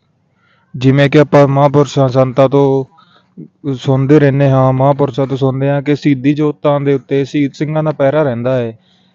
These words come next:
ਸ਼ਹੀਦ ਸਿੰਘਾਂ ਦਾ ਪਹਿਰਾ ਹੈ ਜੋ ਜੋਤ ਦੇ ਆਲੇ ਦੁਆਲੇ ਰਹਿੰਦਾ ਹੈ।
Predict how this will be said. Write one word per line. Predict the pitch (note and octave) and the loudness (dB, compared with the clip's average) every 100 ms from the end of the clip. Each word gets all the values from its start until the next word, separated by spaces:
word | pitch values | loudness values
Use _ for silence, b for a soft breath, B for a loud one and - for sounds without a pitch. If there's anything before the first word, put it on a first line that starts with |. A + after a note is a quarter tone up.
| _ | _
ਸ਼ਹੀਦ | - D3 C3 | 0 0 2
ਸਿੰਘਾਂ | D#3+ E3 E3+ | -2 0 0
ਦਾ | E3 | 0
ਪਹਿਰਾ | D3+ D3+ | 0 2
ਹੈ | E3 D3+ | 2 2
ਜੋ | D3+ | -2
ਜੋਤ | C#3 C#3 C#3+ | -2 -2 0
ਦੇ | C#3 | 2
ਆਲੇ | C#3+ C#3 | 2 2
ਦੁਆਲੇ | C#3 C#3+ C#3 | 0 0 0
ਰਹਿੰਦਾ | A#2+ A2+ A#2+ A#2 | -4 -4 -4 -4
ਹੈ। | A2+ | -8